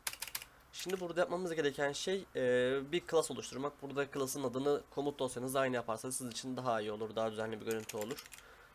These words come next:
Class merhaba diyorum. Ardından buraya comments nokta cog yazıyorum. Burada cog'un C'si büyük olacak. İki nokta üstüne geç-, iki nokta üstüne koyup alta geçiyorum. Def.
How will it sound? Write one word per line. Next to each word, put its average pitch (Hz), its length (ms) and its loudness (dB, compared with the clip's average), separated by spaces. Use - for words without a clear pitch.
Class 131 600 2
merhaba 135 680 4
diyorum. 120 260 0
Ardından 180 420 2
buraya 160 220 4
comments 160 420 2
nokta 143 480 4
cog 139 200 4
yazıyorum. 127 400 2
Burada 131 380 4
cog'un 131 280 0
C'si 120 420 0
büyük 123 220 0
olacak. 104 500 -4
İki 175 180 -4
nokta 170 220 2
üstüne 156 320 4
geç-, 131 340 -2
iki 135 200 -12
nokta 143 200 -6
üstüne - 220 -2
koyup 160 160 0
alta 135 240 2
geçiyorum. 120 420 -4
Def. 131 180 4